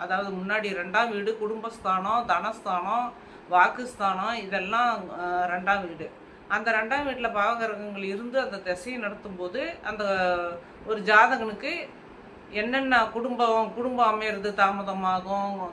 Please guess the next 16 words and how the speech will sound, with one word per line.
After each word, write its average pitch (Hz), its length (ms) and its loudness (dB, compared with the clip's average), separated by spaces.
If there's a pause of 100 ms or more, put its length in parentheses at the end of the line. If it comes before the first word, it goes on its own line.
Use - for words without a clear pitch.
தன-, 190 320 2 (200)
பணவரவுகள் 202 920 2
வந்து 185 180 -6 (120)
வர்றதுக்கு 180 520 -6
உண்டான 175 380 -2
வாய்ப்பை 185 340 -4
வந்து 180 240 -10
குறைக்க 180 280 -2 (120)
செய்யும். 185 420 -6 (1120)
இந்த 233 180 -4
மாதிரி 277 200 4 (100)
வந்து 254 200 0 (100)
சிக்கல்கள், 254 560 -2
குடும்பத்துல 254 500 -2
சிக்கல்கள், 240 500 -4
குடும்பம் 247 400 2